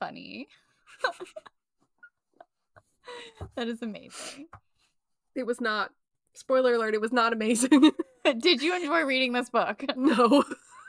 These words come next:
Speaker 1: <laughs> How long did it take?
Speaker 2: I read it in, like, one sitting. It was,
Speaker 1: Yeah.
Speaker 2: like, two hours. <laughs>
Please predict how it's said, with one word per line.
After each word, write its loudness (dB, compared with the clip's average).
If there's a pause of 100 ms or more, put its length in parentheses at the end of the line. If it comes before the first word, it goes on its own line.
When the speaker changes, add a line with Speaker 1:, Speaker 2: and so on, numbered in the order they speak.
(480)
Speaker 1:
<laughs> -6
How 4
long 0
did -2
it -2
take? -6 (200)
Speaker 2:
I -2 (100)
read -2
it 0
in, -2
like, -2
one -4
sitting. -8
It -12
was, -4
Speaker 1:
Yeah. -4
Speaker 2:
like, -4 (160)
two -6
hours. -6 (100)
<laughs> -2